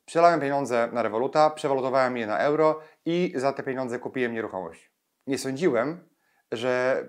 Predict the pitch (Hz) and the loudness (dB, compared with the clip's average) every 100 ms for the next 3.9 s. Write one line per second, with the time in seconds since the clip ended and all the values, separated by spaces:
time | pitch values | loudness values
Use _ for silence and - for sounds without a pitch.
0 | - - 117 170 175 143 123 107 123 - | -10 -4 0 2 2 -2 -2 -2 -2 -2
1 | 127 127 127 - 123 104 107 127 - 120 | 0 0 0 -2 -2 0 0 -2 -4 -6
2 | 120 123 113 113 135 127 - 113 101 123 | -6 -6 -4 -4 -2 -2 -2 -6 -2 -2
3 | 117 151 151 - - 98 110 175 | 0 2 2 2 -4 -2 0 0